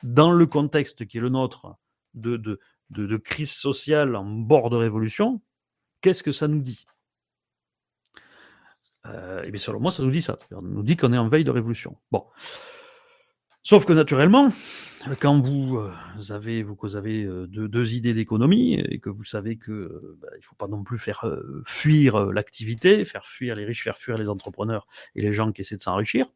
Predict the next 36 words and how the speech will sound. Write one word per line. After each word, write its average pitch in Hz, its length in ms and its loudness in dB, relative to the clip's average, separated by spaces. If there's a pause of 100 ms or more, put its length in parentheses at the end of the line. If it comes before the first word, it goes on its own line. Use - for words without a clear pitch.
(1200)
ben, 143 340 10
vous 127 320 2
vous 120 120 2
dites 226 160 4
que 160 80 4
c'est 139 140 2
pas 139 120 4
forcément 131 520 2
une 170 200 4
bonne 151 140 6
idée. - 240 0 (1400)
Et 120 260 2
forcément, 185 480 2
si 170 200 -2
vous, 135 420 -2
vous 123 140 2
espérez 139 380 4
de 131 60 2
la 117 100 2
révolution 123 680 0
une 110 160 -4
libéralisation, 117 1000 0
vous 113 80 -4
vous 110 100 -2
dites, 170 260 -4
euh, « 98 280 -2
On 98 60 -4
n'aura 104 200 -6
pas 131 100 0
ça, 160 120 -6
on 185 80 -2
aura 139 120 -2
du 135 100 -4
communisme. » - 520 -8
Bon. - 120 -10 (1900)
Euh, 104 640 2